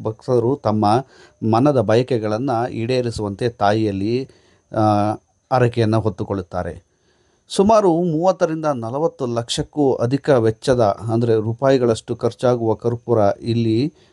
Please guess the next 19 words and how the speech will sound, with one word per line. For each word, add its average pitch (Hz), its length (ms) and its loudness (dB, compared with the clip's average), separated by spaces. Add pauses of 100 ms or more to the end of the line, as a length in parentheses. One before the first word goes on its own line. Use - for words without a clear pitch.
(160)
ಆ, 117 60 2
ಒಂದು 117 480 2
ದೇವಿಯ, 127 420 4 (640)
ಆ, 110 200 0
ಮುಖವನ್ನು 117 580 2
ಬೆಳಗಿಸುತ್ತದೆ. 98 760 -6 (480)
ಹಾಗೆಯೇ 151 440 2 (360)
ಶ್ರದ್ಧಾ 127 400 2
ಭಕ್ತಿಯಿಂದ 127 480 -2
ಕೂಡ 117 360 -2 (160)
ಭಕ್ತರು 110 440 -2
ಇಲ್ಲಿ 107 220 0
ನಡೆದುಕೊಳ್ಳುತ್ತಾರೆ. 95 1000 -4 (680)
ಇಲ್ಲಿಗೆ 214 220 2
ಬರುವಂತಹ 165 640 2
ಭಕ್ತಾದಿಗಳು 123 720 -2
ಸಾಮಾನ್ಯವಾಗಿ 117 760 -2
ಕಂಕಣ 113 360 -4
ಭಾಗ್ಯ, 107 440 -2